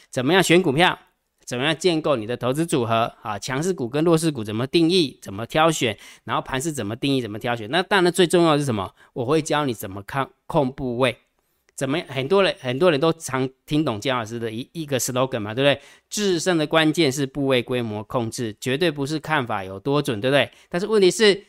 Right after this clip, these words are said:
你讲了这句话之后，那我到底要怎么控部位？对不对？都一知半解的，对不对？所以姜老师在海龟课程会员当中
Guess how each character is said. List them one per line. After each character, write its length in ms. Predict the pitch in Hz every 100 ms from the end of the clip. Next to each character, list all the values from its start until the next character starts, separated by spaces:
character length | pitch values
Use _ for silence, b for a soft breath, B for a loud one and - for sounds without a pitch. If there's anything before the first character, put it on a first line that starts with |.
| B
你 120 | 180
讲 160 | 202 127
了 80 | 131
这 100 | 175
句 140 | 175
话 180 | 165 151
之 140 | 143
后， 180 | 151 139 180
那 160 | 202
我 240 | 143 120 113
到 260 | - 220
底 140 | 151 117
要 120 | 160
怎 140 | 117
么 80 | 104
控 260 | - 143 131
部 160 | 131
位？ 220 | 123 110 _ _ -
对 200 | 127 123
不 80 | 156
对？ 100 | 156
都 60 |
一 100 | 180
知 160 | 143 147
半 240 | 151 117
解 160 | 110 101
的， 80 | 104
对 120 | 127
不 40 |
对？ 140 | 120 98
所 140 | 151
以 40 |
姜 220 | 120 175 151
老 100 | 120
师 40 |
在 100 | 147
海 220 | 139 110
龟 100 | 131
课 160 | 165 185
程 160 | 139 135
会 140 | 160
员 140 | 120
当 120 | 143 151
中 160 | 156